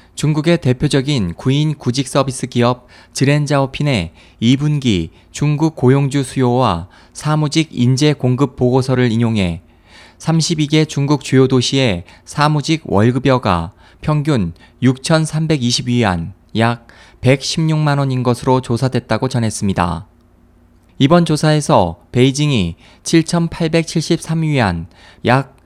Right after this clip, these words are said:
백사십사만 원으로 가장 많았고, 상하이가 칠천오백사십육 위안, 약 백삼십팔만 원으로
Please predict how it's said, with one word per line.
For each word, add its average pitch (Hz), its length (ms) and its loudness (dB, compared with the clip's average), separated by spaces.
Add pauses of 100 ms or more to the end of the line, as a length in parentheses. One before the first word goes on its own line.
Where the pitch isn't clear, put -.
(220)
백사십사만 131 1000 0
원으로 127 520 0 (180)
가장 147 360 -2
많았고, 123 680 -2 (320)
상하이가 147 800 0 (240)
칠천오백사십육 131 1500 0
위안, 95 400 0 (280)
약 123 300 0 (300)
백삼십팔만 156 1000 0
원으로 135 520 0